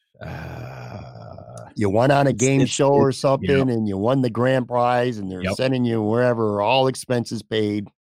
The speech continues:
Speaker 2: Where you go?
Speaker 1: It's, it, it's a region. It's not necessarily a very specific place, but Australia, New Zealand. Like, that's,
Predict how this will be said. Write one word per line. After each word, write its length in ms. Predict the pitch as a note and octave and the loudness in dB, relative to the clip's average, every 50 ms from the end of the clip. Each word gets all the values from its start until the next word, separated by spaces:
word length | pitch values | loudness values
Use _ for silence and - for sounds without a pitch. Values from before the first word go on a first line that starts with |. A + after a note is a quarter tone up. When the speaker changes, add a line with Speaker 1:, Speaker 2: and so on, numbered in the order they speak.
| _ _ _ _ _ _ | _ _ _ _ _ _
Speaker 2:
Where 140 | - - F#2+ | -8 -6 -6
you 100 | F#2+ F2+ | -6 -6
go? 100 | - - A2 | -6 -4 -4
Speaker 1:
It's, 280 | G#2+ - - - - _ _ _ - | -4 -4 -4 -10 -12 _ _ _ -4
it, 200 | F2+ A#2 A#2 - | 0 0 0 2
it's 240 | B2 A#2+ A2 - - | 2 2 2 2 2
a 60 | G#2+ | 2
region. 720 | G2+ G2 F#2 F#2 G#2+ A2 A#2 G#2 A2+ C3 B2+ C3+ C#3+ C#3+ B2 - | 2 4 4 4 4 4 4 4 4 4 4 4 4 2 -2 -6
It's 160 | - - - - | -14 -8 -2 0
not 220 | A2 G#2+ G#2+ F#2+ | 0 2 2 2
necessarily 420 | A#2+ A2 - - - G#2+ G#2 G2 | 0 0 0 2 2 2 2 2
a 60 | F#2+ E2+ | 0 0
very 200 | F#2+ F#2+ F#2+ F#2 | 0 0 0 -2
specific 500 | - - - F2 - - E2+ F2 E2+ - | -2 -4 -8 -6 -6 -6 -8 -8 -8 -8
place, 220 | - F2 D#2+ D2+ - | -6 -8 -8 -8 -8
but 140 | - E2 - | -8 -6 -4
Australia, 540 | F2 F2 - - - G#2+ G#2 G#2 G#2 G2 | -4 -4 -4 -2 0 2 2 4 4 2
New 160 | F2+ F#2 F2 D2+ | 2 2 0 -2
Zealand. 440 | C#2+ D#2+ D#2 D2 D2 - - - _ _ _ _ _ _ _ - | -4 -6 -8 -8 -10 -12 -14 -18 _ _ _ _ _ _ _ -16
Like, 100 | D#2+ - | -10 -6
that's, 340 | F2 E2+ E2+ - - - | -4 -4 -4 -4 -8 -10